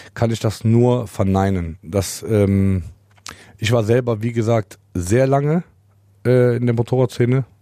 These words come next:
also fast zwölf Jahre. Und, ähm, also ich,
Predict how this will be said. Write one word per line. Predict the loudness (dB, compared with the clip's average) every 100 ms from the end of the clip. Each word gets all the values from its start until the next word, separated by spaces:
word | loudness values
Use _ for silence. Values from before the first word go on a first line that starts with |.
| _
also | -4 -4 -2
fast | -6 -8
zwölf | -2 -2 0
Jahre. | 0 0 0 -4 _ _ _ -20 -20 -20 -20 -20 -20 _ _ 0
Und, | 2 2 0 -4 -6 -2
ähm, | 0 2 0 -2 -2 -6 -12 _ _ _ _ _ _
also | -6 -4
ich, | -4 -4 -4 -6